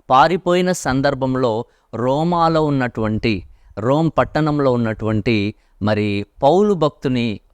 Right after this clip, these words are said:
పరిచర్యలో ఈ వ్యక్తి పట్టబడ్డాడు. పౌలు భక్తుని యొక్క పరిచర్యలో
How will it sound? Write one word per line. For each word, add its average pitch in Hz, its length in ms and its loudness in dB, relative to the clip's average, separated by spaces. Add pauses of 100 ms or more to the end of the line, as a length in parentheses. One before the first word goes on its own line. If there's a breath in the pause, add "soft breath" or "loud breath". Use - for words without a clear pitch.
(120)
పరిచర్యలో 139 880 0 (340)
ఈ 165 120 2
వ్యక్తి 135 300 0
పట్టబడ్డాడు. 90 720 -4 (580)
పౌలు 180 260 4
భక్తుని 165 440 2
యొక్క 127 380 0 (200)
పరిచర్యలో 135 840 0